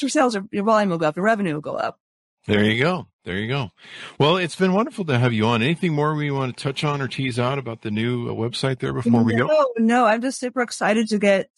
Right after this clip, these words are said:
Speaker 1: to, to get the word out. You know, I, this is something I've been doing for over twenty years in, in many different forms. I've,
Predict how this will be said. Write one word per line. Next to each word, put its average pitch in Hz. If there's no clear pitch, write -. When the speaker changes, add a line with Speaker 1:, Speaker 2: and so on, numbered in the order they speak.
Speaker 1:
to, 185
to -
get 240
the 202
word 202
out. 202
You 202
know, 185
I, 190
this 196
is 208
something 208
I've 180
been 175
doing 190
for 160
over 175
twenty 175
years 175
in, 160
in 165
many 175
different 170
forms. 175
I've, 151